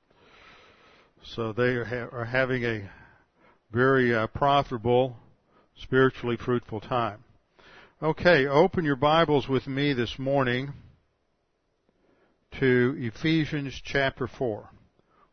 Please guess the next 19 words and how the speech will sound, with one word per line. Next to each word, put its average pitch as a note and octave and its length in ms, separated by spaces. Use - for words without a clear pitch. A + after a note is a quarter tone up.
We'll A#2 180
just A2+ 220
start B2+ 360
there. B2 420
We'll A#2 320
look B2 220
at A2+ 100
several B2+ 360
things B2+ 380
before A#2+ 380
we A2+ 160
get A2+ 200
on C3 380
with A#2+ 180
our A#2+ 200
introduction C3 760
to A2 80
spiritual B2+ 680
gifts. A2+ 560